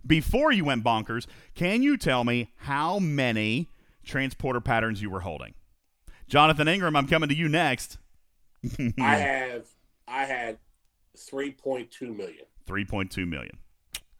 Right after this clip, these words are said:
Speaker 1: Woo! Three point two million. Okay. Jonathan Ingram said, "I had two point seven million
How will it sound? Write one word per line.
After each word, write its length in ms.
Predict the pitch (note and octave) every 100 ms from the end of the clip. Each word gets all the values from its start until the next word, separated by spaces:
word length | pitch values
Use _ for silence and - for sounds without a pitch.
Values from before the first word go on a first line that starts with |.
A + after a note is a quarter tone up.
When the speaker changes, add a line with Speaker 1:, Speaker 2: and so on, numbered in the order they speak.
| _ _
Speaker 1:
Woo! 920 | - B4+ B4+ A#4+ G4 E4+ D4 A#3 A#2+ E2 _ _ _ _ _ -
Three 360 | A2+ D#3 A3+ B3+
point 380 | - G3 G3 D3+
two 140 | F#3+
million. 360 | E3+ C#3+ F#2 C#2 -
Okay. 280 | G2+ G2 F#2+ - -
Jonathan 420 | C#3 E3+ G3+ G3+
Ingram 300 | G#3 E3+ C3
said, 180 | D3 C3+
"I 120 | B2+
had 220 | C#3 A#2+
two 220 | - A3 A#3
point 320 | - G3+ F3
seven 440 | - F#3 F3 E3+
million 400 | D#3+ D#3 D3+ D3